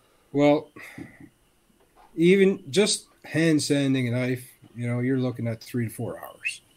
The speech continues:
just to get the finish, right? So, and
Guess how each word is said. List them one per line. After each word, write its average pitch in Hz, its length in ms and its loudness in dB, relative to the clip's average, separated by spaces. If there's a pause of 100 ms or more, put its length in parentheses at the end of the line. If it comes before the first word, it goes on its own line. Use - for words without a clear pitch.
(100)
just 151 240 4
to 135 60 4
get 131 180 4
the - 60 -10
finish, - 480 -4 (600)
right? 110 240 -2 (360)
So, 123 560 2 (420)
and 147 360 6